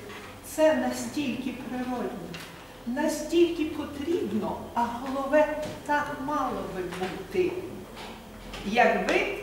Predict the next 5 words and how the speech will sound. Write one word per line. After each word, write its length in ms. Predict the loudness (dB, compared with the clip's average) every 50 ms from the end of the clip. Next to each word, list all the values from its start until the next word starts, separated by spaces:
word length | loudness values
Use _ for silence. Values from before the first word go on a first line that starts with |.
| -10 -12 -14 -16 -16 -14 -10
суспільство 1300 | -6 -2 -2 0 0 0 -2 -2 0 2 4 4 4 4 2 -2 0 6 8 8 10 8 8 4 0 -4 -6 -8 -12 -14 -12 -8 -6
розуміло 920 | -4 -2 0 0 0 0 0 0 0 0 0 0 -2 -2 -2 -2 -2 -4 -4 -6 -8 -10 -14 -14 -14 -14 -12 -10 -8 -8 -8 -6 -6 -2
цю... 120 | 0 0 2 2 2 2 0 -2 -6 -8 -8 -8 -8 -8 -10 -10 -10 -10 -10 -10 -10 -10 -12 -12 -12 -12 -12 -12 -12 -14 -16 -16 -16 -16 -16 -16 -16 -16 -14 -12 -10
Святу 520 | -6 0 4 6 6 6 6 4 4 2
справу 540 | 2 2 0 0 2 4 4 4 4 0 -2